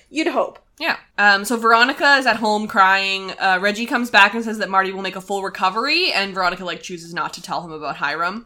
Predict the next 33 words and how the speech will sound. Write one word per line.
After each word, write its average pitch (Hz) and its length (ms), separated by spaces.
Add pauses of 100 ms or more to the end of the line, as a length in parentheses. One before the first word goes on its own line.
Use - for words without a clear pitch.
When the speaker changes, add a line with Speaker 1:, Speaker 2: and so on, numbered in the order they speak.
Speaker 2:
And 220 120
she's 240 160
crying 311 240
because 247 180
it's 226 140
hi-, 240 200
her 269 160
fault 269 320
that 233 120
he's 208 200
dead. 180 340
He 220 200
wasn't 226 300
gonna 233 160
be 214 120
dead. 196 220
He 220 80
was 196 100
just 196 140
gonna 202 140
be 185 100
captured 185 480
by 175 120
the 170 120
F 165 160
B 165 100
I 180 200
if - 60
she 214 140
Speaker 1:
Exactly. 185 300
Speaker 2:
hadn't 175 80
done 202 200
that. 156 280